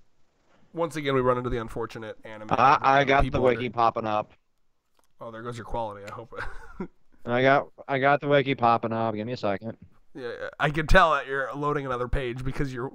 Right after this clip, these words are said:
Speaker 1: audio quality dipped.
Speaker 2: Denji is,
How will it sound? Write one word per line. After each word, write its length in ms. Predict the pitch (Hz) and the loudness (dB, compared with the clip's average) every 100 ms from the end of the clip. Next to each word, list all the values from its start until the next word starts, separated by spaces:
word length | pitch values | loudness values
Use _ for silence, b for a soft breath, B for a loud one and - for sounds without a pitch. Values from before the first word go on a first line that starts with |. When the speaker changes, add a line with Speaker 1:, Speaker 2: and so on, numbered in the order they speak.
| 165 | -2
Speaker 1:
audio 320 | 143 143 135 143 | 4 4 4 4
quality 420 | - 151 139 143 | 6 6 2 -2
dipped. 460 | 143 151 - 113 110 | 2 2 2 -4 0
Speaker 2:
Denji 580 | 127 139 127 113 110 107 | 2 4 2 2 2 2
is, 1400 | 104 107 107 107 104 104 110 113 117 117 120 113 - - | 4 6 6 6 6 4 4 4 4 4 2 0 -6 -14